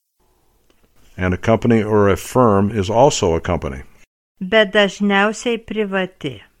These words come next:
Speaker 1: But it is usually private.
Speaker 2: Taigi grįžtant prie Mindaugo,
Speaker 1: So going back to Mindaugas,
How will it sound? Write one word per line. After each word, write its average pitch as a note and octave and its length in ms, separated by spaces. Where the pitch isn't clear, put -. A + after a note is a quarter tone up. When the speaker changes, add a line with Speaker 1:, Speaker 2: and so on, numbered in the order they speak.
Speaker 1:
But G2+ 140
it F#2+ 140
is F2+ 200
usually A2+ 300
private. G2 480
Speaker 2:
Taigi A3 480
grįžtant B3 680
prie G#3 260
Mindaugo, F3+ 880
Speaker 1:
So A2+ 220
going C3+ 340
back A#2 260
to A2+ 80
Mindaugas, G2 680